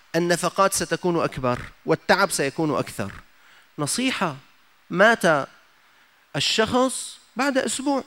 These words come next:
نجري المعاملة، بعد ثلاثة أيام نجري المعاملة. أريح وأسهل، لا تهرب من التزاماتك الرسمية.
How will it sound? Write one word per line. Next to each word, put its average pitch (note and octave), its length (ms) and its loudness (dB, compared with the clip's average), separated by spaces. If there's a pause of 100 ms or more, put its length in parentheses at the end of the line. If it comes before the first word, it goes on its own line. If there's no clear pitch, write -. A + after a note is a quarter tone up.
(140)
نجري F#3+ 260 -2
المعاملة، D#3 680 -2
بعد G3+ 240 -2
ثلاثة A#3 500 -2
أيام F#3+ 340 -4
نجري F3+ 260 -2
المعاملة. D3+ 500 -2 (540)
أريح E3+ 500 0
وأسهل، C3+ 480 -4
لا F#3+ 120 4
تهرب A3 520 4 (300)
من E3 140 0
التزاماتك D#3+ 840 0
الرسمية. C#3+ 680 -4